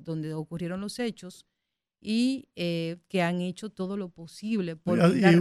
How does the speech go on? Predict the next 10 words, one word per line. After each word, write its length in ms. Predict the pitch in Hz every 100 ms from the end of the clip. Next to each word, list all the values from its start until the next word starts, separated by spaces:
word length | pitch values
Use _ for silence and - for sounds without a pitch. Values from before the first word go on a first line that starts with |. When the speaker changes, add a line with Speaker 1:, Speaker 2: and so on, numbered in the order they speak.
| 180
Speaker 2:
utilizando 640 | 131 175 143 - 170 196
Speaker 1:
respuestas. 60 | 190
Speaker 2:
equipos 380 | 190 190 220 180
de 120 | 175
alta 360 | 165 190 196
tecnología, 840 | 165 185 156 147 123 180 185 131 - _ _ _ _
incluso 760 | 165 160 120 165 190 - 226 196
de 180 | 180
inteligencia 1120 | 170 156 131 160 135 127 196 185 202 190 175 135 _ _ _ _ _
artificial. 1040 | 175 156 135 147 143 123 151 170 131 104